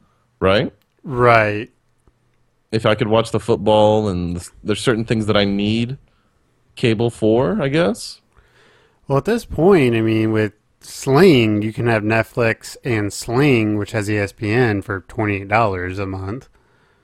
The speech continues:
Speaker 2: which is pretty cheap, you know, all
Speaker 1: Yeah.
Speaker 2: things considered. Uh, Sony is starting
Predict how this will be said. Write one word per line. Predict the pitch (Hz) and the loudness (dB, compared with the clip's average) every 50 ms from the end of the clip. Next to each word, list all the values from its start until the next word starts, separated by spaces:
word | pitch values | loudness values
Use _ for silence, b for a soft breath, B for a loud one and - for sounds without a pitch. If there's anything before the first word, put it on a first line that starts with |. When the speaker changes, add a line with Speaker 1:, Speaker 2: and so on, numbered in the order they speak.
| _ _ _ _ _ _ _ _ _ _ _ _ _ _ _ _ _ _ _ _ _ _ _ _ _ _ _ _ - | _ _ _ _ _ _ _ _ _ _ _ _ _ _ _ _ _ _ _ _ _ _ _ _ _ _ _ _ -10
Speaker 2:
which | 123 107 - | -10 -10 -10
is | 101 - | -12 -6
pretty | - - 120 107 104 | -2 0 0 0 0
cheap, | 95 - - 120 113 107 110 - - _ _ _ _ _ _ _ _ _ _ _ _ _ _ | -4 -4 -2 0 0 2 0 -2 -4 _ _ _ _ _ _ _ _ _ _ _ _ _ _
you | 120 110 104 | -8 -6 -4
know, | 101 101 98 101 | -2 -2 -2 -2
all | 98 107 123 | -2 -2 -2
Speaker 1:
Yeah. | 117 | -2
Speaker 2:
things | 110 107 98 | -2 -4 -4
considered. | - 117 104 - - 107 104 110 107 107 104 - | -6 -8 -8 -6 -6 -6 -4 -4 -4 -4 -6 -8
Uh, | 139 120 - _ _ _ - | -10 -14 -14 _ _ _ -14
Sony | - - - - - 139 139 185 208 190 170 143 | -12 -12 -8 -4 0 2 4 4 4 4 6 6
is | 127 123 113 | 4 4 2
starting | - - 143 123 120 123 120 120 120 117 113 110 110 110 101 | 0 0 2 4 4 4 4 4 2 2 0 0 -2 -4 -6